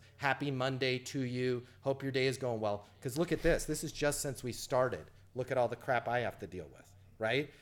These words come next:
The people are just gonna scan it. So this is how you can get that tight and compressed. "Hey, Dan, Matt Easton here with Easton University. I've got an idea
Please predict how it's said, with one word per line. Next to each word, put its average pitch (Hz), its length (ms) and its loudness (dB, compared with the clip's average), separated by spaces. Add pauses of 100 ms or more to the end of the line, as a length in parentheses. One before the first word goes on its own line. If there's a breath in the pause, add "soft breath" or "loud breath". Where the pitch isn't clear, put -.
(140 loud breath)
The 160 80 4
people 196 320 0
are 175 60 6
just 143 180 -4
gonna 139 160 0
scan 160 420 2
it. 90 100 -6 (280 loud breath)
So 165 200 8
this 175 280 4
is 226 140 0
how 165 100 4
you 160 160 4
can 151 80 -4
get 143 200 0
that 131 180 0
tight 139 240 -2
and 123 100 -10
compressed. 127 460 -4
"Hey, 151 100 -2
Dan, 131 380 -2
Matt 120 320 -2
Easton 120 560 -2 (500 loud breath)
here 120 400 0
with 117 240 -2
Easton 120 380 -4
University. 110 720 -2
I've - 260 -6
got 139 220 4
an 143 80 -4
idea 120 600 0